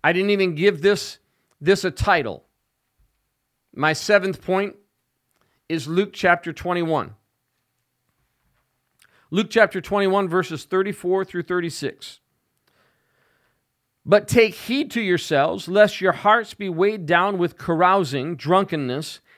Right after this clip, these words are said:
and cares of this life, and that day come on you unexpectedly. For it will come as a snare on all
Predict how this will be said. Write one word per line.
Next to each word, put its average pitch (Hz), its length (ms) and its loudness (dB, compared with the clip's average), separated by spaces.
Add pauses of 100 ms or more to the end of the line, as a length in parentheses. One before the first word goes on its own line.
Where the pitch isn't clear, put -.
(320)
and 170 220 -2
cares 208 500 4
of 185 120 -4
this 180 200 0
life, 160 540 2 (1800)
and 185 200 -2
that 196 240 6
day 202 180 6
come 180 580 2
on 202 280 0
you 156 320 0
unexpectedly. 160 1120 -6 (1200)
For 190 420 0 (380)
it 208 160 4
will 196 140 2
come 247 440 0
as 185 240 -4
a 180 80 -2
snare 214 640 0
on 170 220 0
all 233 640 0